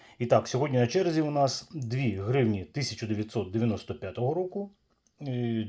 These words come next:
дві тисячі першого. Дизайн одинаковий, підписи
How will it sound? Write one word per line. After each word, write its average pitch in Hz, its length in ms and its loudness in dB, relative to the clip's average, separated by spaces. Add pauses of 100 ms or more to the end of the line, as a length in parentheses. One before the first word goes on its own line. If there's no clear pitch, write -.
дві 101 160 -2
тисячі 156 440 -6
першого. 90 580 0 (180)
Дизайн 98 680 2
одинаковий, 123 720 -6 (720)
підписи 139 520 -6